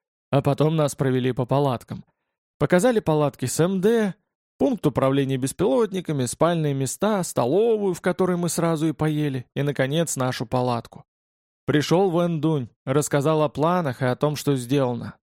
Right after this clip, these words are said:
Потом его позвали, и он ушёл. «Сегодня тренировки не будет», —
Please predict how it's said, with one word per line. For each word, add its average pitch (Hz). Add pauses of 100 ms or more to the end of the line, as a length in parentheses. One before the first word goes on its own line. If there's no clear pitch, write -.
(180)
Потом 247
его 240
позвали, 196
и 185
он 180
ушёл. 139 (920)
«Сегодня 170
тренировки 165
не 156
будет», — 143